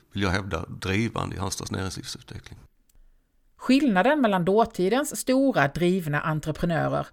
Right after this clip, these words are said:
Speaker 2: och dagens näringsliv, det är att det inte längre är samma personer som har makten i kommunen som också driver de stora företagen. Det gör det förstås lite svårare för företagen att styra utvecklingen,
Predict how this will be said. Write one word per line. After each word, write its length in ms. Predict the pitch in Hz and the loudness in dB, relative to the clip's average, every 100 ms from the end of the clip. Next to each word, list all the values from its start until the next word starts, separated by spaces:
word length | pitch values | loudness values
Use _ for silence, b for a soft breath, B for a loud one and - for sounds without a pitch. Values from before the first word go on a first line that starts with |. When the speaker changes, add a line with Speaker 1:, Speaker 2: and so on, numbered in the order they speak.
| - | -18
Speaker 2:
och 220 | - 185 | -8 0
dagens 540 | 196 156 151 233 262 | 2 2 2 0 0
näringsliv, 600 | 233 220 190 147 147 147 160 b b b b | 2 2 2 -2 -6 -8 -10 b b b b
det 120 | 220 | 4
är 40 | |
att 60 | 208 | 4
det 60 | 196 | 2
inte 120 | 185 | 0
längre 260 | 180 160 | 0 2
är 60 | 160 | 0
samma 440 | - 220 147 170 | 4 4 4 2
personer 480 | 262 269 294 156 147 | 2 2 2 2 0
som 140 | - 156 | -2 -2
har 80 | |
makten 460 | 160 160 - - 156 | 2 0 -2 -6 -4
i 40 | |
kommunen 640 | 151 170 202 240 247 269 285 _ - | -2 0 2 2 2 2 0 _ -6
som 180 | 311 | 0
också 280 | 302 - 233 | 2 2 -2
driver 280 | 220 185 139 | 0 0 0
de 100 | 147 | -4
stora 320 | - 151 139 | -2 -2 -2
företagen. 680 | 139 214 208 - - - 180 - - _ _ _ _ _ _ _ - - - | 4 4 4 -2 -6 -6 -10 -12 -20 _ _ _ _ _ _ _ -20 -20 -10
Det 140 | - | 0
gör 140 | 190 175 | 4 4
det 60 | |
förstås 240 | 151 160 170 | 2 -4 -2
lite 220 | 170 156 | -2 -2
svårare 480 | - 170 175 165 220 | 2 4 6 6 4
för 100 | 220 | 4
företagen 540 | 240 226 175 151 156 | 6 6 6 2 2
att 60 | 147 | -2
styra 340 | 175 170 156 | 0 2 2
utvecklingen, 840 | 196 269 - 143 - 139 135 139 | 2 0 0 -2 -2 -8 -6 -8